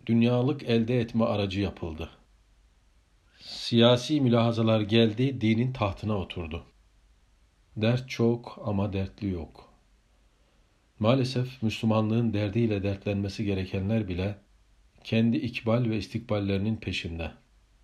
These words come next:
İmana ve Kur'an'a dair hakikatler sahipsiz. İnsanlığın iftihar tablosunun getirdiği alem şumul prensipler gurbet içinde gurbet yaşıyor.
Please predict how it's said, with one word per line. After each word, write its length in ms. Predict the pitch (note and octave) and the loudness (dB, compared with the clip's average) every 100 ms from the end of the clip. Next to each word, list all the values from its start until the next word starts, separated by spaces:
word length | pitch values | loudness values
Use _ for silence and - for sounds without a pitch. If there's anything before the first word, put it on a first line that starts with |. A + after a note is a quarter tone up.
| _ _ _ _ _ _ _ | _ _ _ _ _ _ _
İmana 540 | A2+ A2+ A#2 B2 C3+ D3 | 0 2 2 2 2 0
ve 140 | A#2 | 0
Kur'an'a 420 | A#2+ A#2 A#2 C3 | 2 2 2 4
dair 240 | A2+ A#2 G2+ | 4 4 2
hakikatler 680 | A2+ - - G#2+ - A#2 | -2 -4 -2 -2 0 -2
sahipsiz. 840 | A#2 G#2+ G2 G2 - G2+ - - - _ _ _ _ _ _ _ _ _ _ A#2 | -2 -2 -2 -4 -6 -6 -6 -14 -18 _ _ _ _ _ _ _ _ _ _ -2
İnsanlığın 560 | A#2 B2+ C3 C3 C#3 | 0 2 2 4 2
iftihar 440 | B2 - A#2+ C#3 C3+ | 0 0 2 2 2
tablosunun 800 | A#2+ A2 G#2+ - G#2+ B2+ C3 - - - | 0 0 -2 0 2 2 -2 -8 -10 0
getirdiği 600 | G#2+ - A2+ G#2+ A#2 - | 0 2 0 4 2 2
alem 400 | A2 A2 A2 G#2+ | 0 2 2 0
şumul 340 | G2 A2+ C3 B2+ | -2 0 0 0
prensipler 600 | G#2+ G#2 - G2+ A#2 A#2 | -4 -4 -4 -4 -2 -2
gurbet 480 | G2 A2 G#2 B2 - | 0 -2 0 -2 -4
içinde 360 | - G#2+ G#2 | -4 -4 -2
gurbet 480 | G2 G2 F2+ A2+ - | -2 -2 -2 -2 -4
yaşıyor. 600 | E2+ - E2 E2 - - | -6 -6 -8 -8 -10 -18